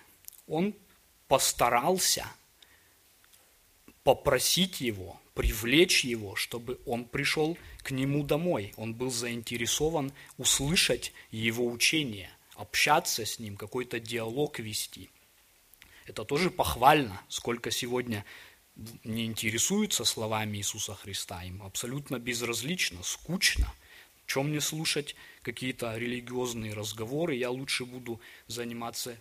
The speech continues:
вещами, которые более удовольствия мне доставляют. Он был не таков. Есть такой гимн у нас: "Дверь открой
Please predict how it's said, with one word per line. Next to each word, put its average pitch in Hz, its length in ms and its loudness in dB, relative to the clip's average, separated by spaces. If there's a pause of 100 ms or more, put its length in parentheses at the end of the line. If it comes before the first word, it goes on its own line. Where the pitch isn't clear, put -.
вещами, 127 540 0
которые 123 380 -6
более 127 340 2
удовольствия 151 720 6
мне 104 140 -4
доставляют. 95 720 -10
Он 135 160 -2
был 202 160 -2
не 190 120 0
таков. 180 500 -4 (480)
Есть 143 420 4 (200)
такой 131 280 4
гимн 131 480 0
у 117 80 -4
нас: 98 400 -6 (360)
"Дверь 139 440 4
открой 120 640 0